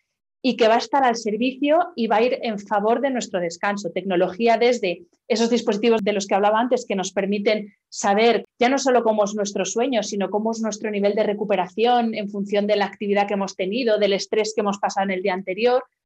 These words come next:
a luego tecnología aplicada al hogar. Hay ahora un campo de investigación alucinante, Jordi, que es la iluminación circadiana, que es reproducir en nuestros espacios, casa, oficina, etcétera,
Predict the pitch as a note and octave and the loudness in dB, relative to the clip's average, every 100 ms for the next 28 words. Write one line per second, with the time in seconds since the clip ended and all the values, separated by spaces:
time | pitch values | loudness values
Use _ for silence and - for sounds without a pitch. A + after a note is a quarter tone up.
0 | _ _ G3+ G#3 A3 A#3 A#3 A#3 G#3+ - | _ _ 2 4 4 2 2 4 4 2
1 | A#3 A3 G#3 G3+ G3+ A3+ G#3 F3 A3 B3+ | 0 0 -2 0 2 4 4 2 2 0
2 | - _ _ _ _ G3 G#3 G#3+ A#3 A#3+ | -2 _ _ _ _ -2 2 2 2 0
3 | A#3 A#3 A#3+ A#3 A#3 A3+ A#3 G#3+ A3+ A3 | 2 4 4 4 2 2 0 2 2 4
4 | G#3 G3+ G#3+ A3+ A#3+ A#3 A#3 A#3+ A#3+ A#3 | 2 2 2 4 4 4 2 2 0 2
5 | A3 A3+ A3 G#3 G3+ A3 A3 B3+ G#3 F#3+ | 2 2 2 0 -2 -4 -2 -4 -2 0
6 | F#3 G#3+ A3 F3+ - _ _ _ G#3 G#3+ | 2 0 0 -6 -12 _ _ _ -2 -2
7 | - A#3 A3 G#3 G#3 G3 G#3 B3+ B3 B3 | -2 2 2 4 2 2 0 0 0 0
8 | G#3 G#3 G3+ G#3 F#3 G3 - A3+ A3+ D4 | -2 -2 -2 -4 -4 -4 -2 -2 0 -2
9 | D4+ - A3 - G#3+ G3+ F#3+ F3+ G#3 A#3+ | -2 -2 -2 0 -2 -2 -6 -6 -2 0
10 | A3+ G#3 G3 - F#3+ A3 A3 C4+ | 2 0 -4 -8 -4 -2 2 0